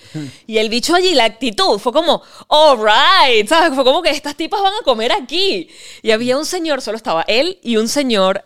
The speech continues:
Speaker 2: del otro lado de la barra que estaba vestido <laughs> sin camisa, un señor mayor,
Speaker 1: <laughs> Ok.
Speaker 2: sin camisa, con braguita,
Speaker 1: Ajá.
Speaker 2: braguita de jean.
Speaker 1: Quiero comprarme una braga de jean.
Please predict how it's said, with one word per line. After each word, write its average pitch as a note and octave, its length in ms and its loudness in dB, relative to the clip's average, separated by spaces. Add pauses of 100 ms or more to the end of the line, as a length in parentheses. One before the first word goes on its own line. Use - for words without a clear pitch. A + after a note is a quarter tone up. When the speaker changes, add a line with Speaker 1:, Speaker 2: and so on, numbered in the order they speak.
Speaker 2:
del F#3+ 200 0
otro A3 200 0
lado B3+ 200 0
de C4 80 0
la G3+ 80 2
barra F3+ 460 -2
que - 100 -16
estaba G#3 280 -6
vestido G3+ 600 -8
<laughs> - 320 -16
sin C4+ 280 -8
camisa, G3 500 -8
un G3 100 -16
señor A3+ 220 -14
mayor, F#3+ 380 -8 (100)
Speaker 1:
<laughs> E3+ 320 -14
Ok. F3 100 -8
Speaker 2:
sin C#4 380 -2
camisa, G#3+ 640 -4
con G3 180 -4
braguita, F#3+ 640 -6 (100)
Speaker 1:
Ajá. C3 320 -10
Speaker 2:
braguita F#3 300 -6
de A#3+ 100 0
jean. F#3+ 380 -4 (120)
Speaker 1:
Quiero G#3+ 200 -4
comprarme F3+ 260 -4
una G#3 120 -4
braga D3+ 200 -2
de D3+ 120 -4
jean. G#2 220 -16